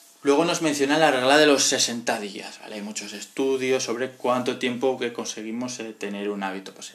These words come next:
él menciona sesenta días es el tiempo necesario para incorporar un nuevo hábito. Desde mi punto de vista es un poco simplista,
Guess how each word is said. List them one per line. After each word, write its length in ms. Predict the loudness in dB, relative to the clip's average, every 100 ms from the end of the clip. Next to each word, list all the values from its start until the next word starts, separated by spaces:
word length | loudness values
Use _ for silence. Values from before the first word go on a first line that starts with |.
| _
él 220 | -20 -20
menciona 500 | -18 -14 -8 -8 -8 -12 -20 -20 -10
sesenta 480 | -6 -4 2 2 4
días 280 | 6 6
es 120 | 4 -4
el 100 | -2
tiempo 260 | -2 0
necesario 420 | 0 0 -2 -2 2
para 160 | 0
incorporar 420 | 0 -4 -2 -4
un 140 | -4 -2
nuevo 240 | 2 4
hábito. 500 | 2 0 -2 -4 -4 -10 _ _ _ _ _ -10 -10
Desde 220 | -4 -2 0
mi 120 | -2
punto 260 | -4 -4
de 60 | -4
vista 160 | -2 -4
es 120 | -6
un 80 | -8
poco 300 | -6 -6 -6
simplista, 920 | -8 -8 2 4 4 2 -2 -2